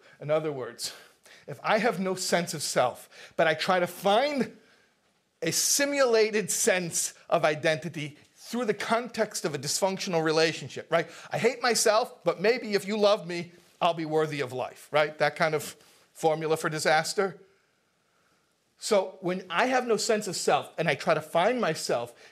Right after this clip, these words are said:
in re-, my relationship with someone else, what am I doing?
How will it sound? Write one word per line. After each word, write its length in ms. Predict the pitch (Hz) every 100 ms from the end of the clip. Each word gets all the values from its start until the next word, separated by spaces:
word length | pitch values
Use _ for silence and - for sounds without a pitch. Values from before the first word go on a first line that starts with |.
| -
in 180 | 190 220
re-, 200 | 214 196 175
my 160 | 165
relationship 720 | 160 156 175 190 185 - 170 151
with 200 | 165 165
someone 460 | - 185 180 170 165
else, 600 | 180 120 - - - - _ _ -
what 140 | 175 247
am 80 |
I 100 | 254
doing? 460 | 170 160 110 117